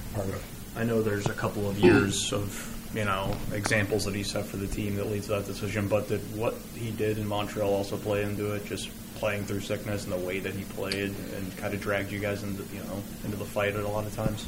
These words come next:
Speaker 1: Yeah, I mean, what he, you know, he played under the weather in Montreal. That was, that was big, but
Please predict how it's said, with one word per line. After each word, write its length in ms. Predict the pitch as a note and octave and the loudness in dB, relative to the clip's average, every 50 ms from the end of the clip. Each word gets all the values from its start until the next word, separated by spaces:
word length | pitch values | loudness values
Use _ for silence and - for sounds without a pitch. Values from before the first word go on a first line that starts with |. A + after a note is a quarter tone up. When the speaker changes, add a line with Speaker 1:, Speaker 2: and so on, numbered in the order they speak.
| - - - | -8 0 6
Speaker 1:
Yeah, 300 | - D3 C#3+ C3+ B2+ A2+ | 8 10 12 12 12 12
I 60 | A2+ A#2+ | 10 10
mean, 200 | C3 C3 B2+ B2 | 10 10 10 12
what 120 | B2+ C3 | 12 12
he, 220 | B2+ A#2+ A2+ G#2+ | 12 10 8 8
you 160 | G#2+ - A#2 A2+ | 6 6 6 6
know, 80 | G#2 | 6
he 100 | G#2 G2+ | 6 4
played 420 | - - - A2+ G#2+ G#2+ G#2+ - - - - | 2 4 6 8 8 8 6 4 0 -2 0
under 220 | A#2 A2 G#2 G#2 G2 | 2 4 4 4 4
the 80 | F#2+ | 4
weather 340 | F#2+ G2+ G2+ G2+ G2+ G2+ F#2 | 6 6 8 8 8 6 4
in 100 | F#2 F#2 | 2 2
Montreal. 460 | F#2+ F#2+ F#2 F#2 - G#2 G2 G2 F#2+ | 0 -2 -2 -2 -2 0 2 2 2
That 180 | F#2 F#2 F#2 F#2+ | 2 0 0 -2
was, 280 | F#2+ F2+ - - - - | -2 -4 -4 -4 -2 -2
that 180 | - G2 F#2 | 0 0 0
was 160 | F#2 F#2+ F2 | 0 -2 -4
big, 380 | - - - G2+ G2+ G2 F2+ - | -2 0 2 4 4 4 4 2
but 120 | - G2 | 0 0